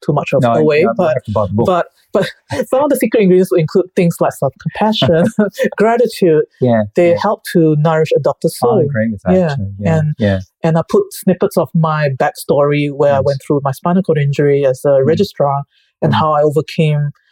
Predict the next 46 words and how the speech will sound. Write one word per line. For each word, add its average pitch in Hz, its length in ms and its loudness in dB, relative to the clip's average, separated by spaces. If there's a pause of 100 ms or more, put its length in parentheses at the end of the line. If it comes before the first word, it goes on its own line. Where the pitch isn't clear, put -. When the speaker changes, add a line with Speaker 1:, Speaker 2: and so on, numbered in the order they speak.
Speaker 2:
Mm. 101 320 0
Speaker 1:
the - 60 -2
trials 175 300 -2
and 151 100 0
tribulations, 160 600 0
I 131 100 0
guess, 180 240 0
returning 151 400 0
back 139 220 -2 (240)
to - 100 -4
Melbourne, 139 720 0
working 143 500 0 (280)
Speaker 2:
Mm. 107 220 0 (400)
Speaker 1:
with 143 120 0
an 139 100 -2
injury, 220 720 4
um, 143 420 -6
and 143 200 0
trying 180 200 0
to 165 100 2
do 151 320 2
able-bodied 147 580 0 (220)
activity, 220 360 0 (100)
Speaker 2:
Mm. 151 40 2
Speaker 1:
you 143 60 0
know, 139 120 -8 (220)
tasks 226 400 -2
like 147 200 -2
doing 143 180 2
a 143 60 0
ward 202 340 0
round, 190 340 2
which - 180 -6
is, - 200 -10 (160)
can 139 120 -4
be 135 80 -2
quite - 180 -2
exhausting 196 580 -2
when 170 140 2
you're 147 100 2
walking 139 260 0
with 123 100 -2
sticks, - 400 -6 (120)
and 160 360 2
just 196 160 -2
trying, 175 280 0